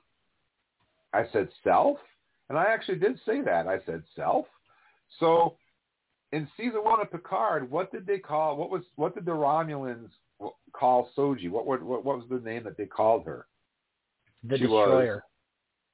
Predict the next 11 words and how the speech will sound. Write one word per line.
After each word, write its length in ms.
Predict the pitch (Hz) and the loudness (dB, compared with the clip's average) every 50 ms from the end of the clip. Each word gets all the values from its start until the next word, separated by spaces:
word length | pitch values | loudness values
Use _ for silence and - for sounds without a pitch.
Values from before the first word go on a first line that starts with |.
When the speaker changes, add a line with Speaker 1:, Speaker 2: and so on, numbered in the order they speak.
| _ - 95 | _ -6 -2
Speaker 1:
the 280 | 113 127 127 123 120 120 | 2 4 4 4 2 2
Destroyer 600 | 123 123 120 - - - 123 123 127 131 131 131 | -2 -6 -6 -6 -2 0 2 4 4 4 4 2
of 100 | 127 107 | 2 0
Worlds, 400 | 107 117 117 117 117 123 120 104 107 | 0 0 2 2 2 2 0 -2 -6
the 60 | 117 | -10
Bringer 500 | 95 - 95 92 92 95 98 98 101 107 | -8 -8 -8 -10 -8 -10 -10 -6 -4 -4
of 200 | 107 101 90 _ | -4 -6 -4 _
Death. 280 | 131 143 165 165 131 - - 107 | 0 2 2 2 0 -2 -6 -10
And 160 | 113 117 117 | -10 -6 -2
what 260 | 135 156 160 160 - _ | 0 0 0 -2 -6 _
did, 300 | 165 165 165 165 156 151 | -2 -2 -2 -2 -2 -6